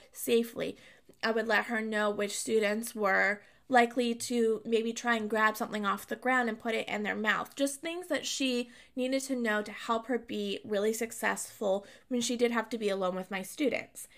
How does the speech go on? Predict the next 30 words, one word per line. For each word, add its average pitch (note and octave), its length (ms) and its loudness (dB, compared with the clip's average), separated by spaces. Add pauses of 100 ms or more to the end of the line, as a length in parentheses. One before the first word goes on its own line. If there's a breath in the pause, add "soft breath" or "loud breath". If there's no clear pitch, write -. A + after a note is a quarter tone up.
(380 loud breath)
Again, A#3+ 500 4
I A#3+ 120 6
tried E4+ 320 2
to D4 120 0
limit A#3 440 -2
the - 40 -10
times, A#3 500 -2
because B3 300 0
I A#3 60 6
had A#3 240 0
that - 200 2
luxury G#3+ 400 4
with G3+ 140 0
multiple F#3 300 0
staff F#3+ 320 -2
members, F3 400 -2 (260 loud breath)
I - 100 2
tried C4+ 220 2
to B3+ 60 2
limit G#3 300 -2
the - 60 -6
times A3 420 0
that G3 260 0
my G3+ 180 -2
substitute A#3 560 -4
would G#3 160 -2
be G#3+ 140 -6
in A3 120 -2
that A#3 160 -2
situation, C4 680 0